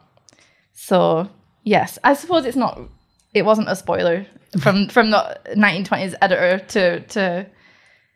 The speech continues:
allude to a romance. Um, <laughs> but, yeah, we don't know what the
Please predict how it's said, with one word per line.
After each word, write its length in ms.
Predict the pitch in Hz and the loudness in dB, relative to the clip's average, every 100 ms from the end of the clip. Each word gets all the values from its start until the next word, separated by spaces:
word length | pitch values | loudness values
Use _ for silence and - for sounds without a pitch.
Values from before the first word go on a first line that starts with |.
| _ _ _ _ _ | _ _ _ _ _
allude 300 | 208 208 202 | 2 4 0
to 100 | 202 190 | -2 -2
a 40 | |
romance. 720 | 180 196 196 175 180 - - - - | 0 -2 0 -2 -4 -6 -16 -18 0
Um, 640 | 196 185 185 180 214 208 170 _ | 2 4 2 2 2 0 -6 _
<laughs> 80 | |
but, 380 | - 180 170 - _ _ _ _ _ | 2 4 4 -2 _ _ _ _ _
yeah, 300 | 214 269 254 | 2 4 4
we 80 | 214 | 2
don't 140 | 240 | -2
know 100 | 220 | -2
what 200 | 214 - | -4 -6
the 400 | 196 185 180 196 | -4 -4 -4 -6